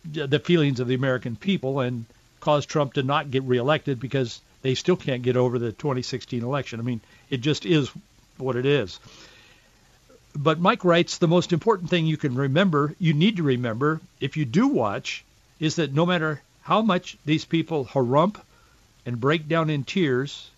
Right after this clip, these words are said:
because Pre-, uh, President Trump allegedly did something they disapprove of or fired them for their,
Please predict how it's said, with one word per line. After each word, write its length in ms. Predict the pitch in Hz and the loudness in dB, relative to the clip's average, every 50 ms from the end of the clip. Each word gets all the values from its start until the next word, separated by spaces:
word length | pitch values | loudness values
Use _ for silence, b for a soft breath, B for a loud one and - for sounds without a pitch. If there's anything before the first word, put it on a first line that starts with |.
| _ _ _ _ _ _ - | _ _ _ _ _ _ -8
because 320 | 139 - 156 143 131 - | -4 -2 0 0 -2 -2
Pre-, 220 | - 160 160 165 - - | -2 -2 -2 -2 -2 -4
uh, 160 | 127 127 127 123 | -2 -2 -2 -2
President 460 | - 156 165 156 - 170 170 151 143 | -2 -2 -2 -2 -2 -2 -4 -4 -4
Trump 260 | - 165 156 151 139 | 0 0 0 2 2
allegedly 600 | 143 127 131 160 175 131 143 147 127 135 143 135 | 0 0 2 0 0 0 -2 -4 -2 -2 -2 -2
did 280 | 113 110 165 175 151 - | -2 0 0 -2 -2 -2
something 440 | - 151 131 117 107 143 135 123 | -4 -4 -4 -2 -4 -6 -6 -4
they 140 | 127 131 131 | -2 -2 -2
disapprove 600 | 123 131 147 - - 135 107 - 170 175 175 123 | -2 -2 -4 -4 -6 -6 -4 0 0 0 2 2
of 220 | 117 120 135 139 - B B B B B B B B - | 0 0 -2 -2 -4 B B B B B B B B -2
or 160 | 127 139 135 | 0 0 0
fired 440 | - - 156 160 180 180 165 127 107 | 0 0 0 0 0 0 -2 -2 -2
them 280 | 120 120 123 139 147 147 - | -2 -2 -2 -2 -4 -6 -4
for 140 | - 143 131 | -4 -2 0
their, 180 | 135 131 131 | 0 -2 -2